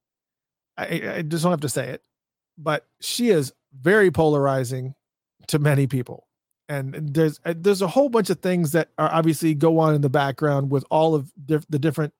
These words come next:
factions of Prince between the Revolution and pre-Revolution and N P G and in between Revolution and what would, what was gonna be N P G.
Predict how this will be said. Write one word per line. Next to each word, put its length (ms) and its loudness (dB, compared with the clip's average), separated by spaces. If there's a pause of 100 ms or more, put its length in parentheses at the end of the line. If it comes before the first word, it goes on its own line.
(180)
factions 580 -2
of 200 -8
Prince 340 -8
between 340 -8
the 80 -14
Revolution 640 -6
and 160 -18
pre-Revolution 880 -4
and 160 -14 (760)
N 180 0
P 160 0
G 480 2
and 320 -10 (200)
in 120 -4
between 340 0
Revolution 560 -4
and 260 -10
what 200 -8
would, 260 -6
what 160 -4
was 240 4 (140)
gonna 180 4
be 160 2
N 140 2
P 120 0
G. 520 -4